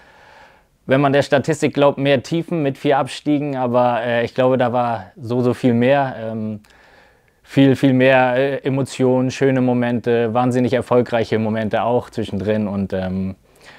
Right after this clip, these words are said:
ja, ich habe den, äh, Zeitpunkt bewusst so gewählt, weil ich, ähm, spätestens im Herbst meiner Karriere zwei Dinge im Kopf hatte. Ähm, zum einen irgendwann, am besten nicht schon mit, äh, achtundzwanzig oder neunundzwanzig, ähm,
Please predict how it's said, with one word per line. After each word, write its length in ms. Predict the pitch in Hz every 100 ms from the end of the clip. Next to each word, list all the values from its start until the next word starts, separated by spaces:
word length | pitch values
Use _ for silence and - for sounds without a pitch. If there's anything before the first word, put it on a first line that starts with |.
| - _ _
ja, 340 | - 202 151 - - _
ich 160 | 113
habe 200 | 143 147
den, 880 | 147 151 151 147 139 139 135 127 131
äh, 580 | 127 123 127 123 123 120
Zeitpunkt 420 | - 143 165 156
bewusst 360 | 135 139 190 -
so 160 | 180 165
gewählt, 480 | 160 156 160 156
weil 180 | 135 135
ich, 320 | 143 - -
ähm, 380 | 120 123 127 123 101 -
spätestens 480 | - 156 160 143
im 120 | 139 127
Herbst 360 | 143 165 -
meiner 200 | 147 139
Karriere 540 | 127 135 143 139 135 131 - - - - - - _ _
zwei 280 | - 131 160
Dinge 220 | 160 190
im 120 | 214 190
Kopf 220 | 196 -
hatte. 420 | 180 185 185 165
Ähm, 400 | - 139 139 139 - -
zum 180 | 143
einen 380 | 147 156 185 185
irgendwann, 640 | - 160 175 139 156 190 185 -
am 160 | - 131
besten 300 | 147 143 147
nicht 160 | 151 -
schon 160 | 147
mit, 220 | 143 127
äh, 120 | 135 135
achtundzwanzig 840 | 117 135 - 123 147 143 139 135
oder 260 | 135 131 123
neunundzwanzig, 840 | 131 131 - 139 135 139 127 -
ähm, 380 | 120 120 117